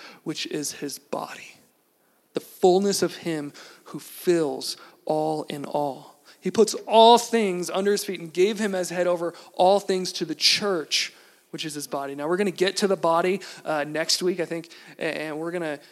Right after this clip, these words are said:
I'm gonna save that for, for Tom. I don't wanna step on his toes and take, well, I mean, Super Bowl's not till next week, so I guess I could have you guys stick around for as long as I really want,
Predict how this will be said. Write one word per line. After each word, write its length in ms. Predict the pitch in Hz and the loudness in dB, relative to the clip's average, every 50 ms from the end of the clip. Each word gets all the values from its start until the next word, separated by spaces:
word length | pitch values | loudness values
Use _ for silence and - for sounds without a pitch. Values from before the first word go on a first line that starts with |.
| - - | -20 -12
I'm 180 | - 156 151 160 | -10 -10 -8 -8
gonna 100 | 175 147 | -8 -8
save 420 | - - - - 180 170 180 165 | -8 -6 0 2 2 2 2 2
that 220 | 160 175 170 165 - | -2 -4 -4 -4 -6
for, 280 | - - 165 151 147 - - - - | -8 -8 -8 -8 -8 -10 -16 -20 -14
for 120 | - 165 | -12 -12
Tom. 400 | 151 - - - 160 165 170 170 | -10 -10 -8 -6 -4 -4 -2 -4
I 40 | 160 | -4
don't 80 | 160 175 | -6 -6
wanna 100 | 160 143 | -6 -8
step 280 | - - 180 170 165 | -8 -6 -6 -6 -6
on 80 | 170 160 | -6 -10
his 120 | 156 - | -10 -10
toes 260 | - - 165 170 165 160 | -8 -8 -6 -6 -6 -8
and 140 | 156 151 | -10 -12
take, 240 | 151 - 170 160 151 | -12 -12 -12 -12 -8
well, 320 | - 202 233 247 - - - - - - _ _ _ _ _ _ _ _ _ _ - - - | -6 -6 -4 -4 -6 -10 -16 -20 -20 -20 _ _ _ _ _ _ _ _ _ _ -16 -4 -2
I 60 | 180 | 0
mean, 300 | 180 185 196 190 - - | 0 2 2 0 0 -2
Super 220 | - - 277 294 208 | -4 -6 -4 -2 -2
Bowl's 200 | 175 156 151 160 | -4 -4 -4 -4
not 180 | 151 147 - | -4 -4 -4
till 120 | - 160 151 | -4 -4 -4
next 260 | 143 143 143 - - | -4 -6 -6 -6 -6
week, 140 | 156 160 - | -6 -4 -2
so 80 | 170 | -2
I 40 | 156 | 0
guess 200 | 160 226 233 220 | 2 2 2 2
I 60 | 175 | 2
could 320 | 156 - - - 185 190 196 | 0 0 -2 0 0 0 0
have 180 | 202 190 196 | 0 0 -2
you 60 | 202 | 0
guys 200 | 196 202 202 196 | -2 0 0 0
stick 260 | - - - 208 196 190 | 0 2 2 2 2 2
around 300 | 190 190 190 208 214 202 | -2 0 0 0 -2 -2
for 140 | - 175 | -2 -2
as 100 | 170 160 | -2 -2
long 240 | 170 190 220 240 240 | -2 -2 -2 0 -2
as 80 | 220 190 | 0 0
I 80 | 180 | 2
really 240 | 175 180 202 214 190 | 2 2 2 0 2
want, 320 | 175 208 269 175 - - | 2 2 0 0 -2 -4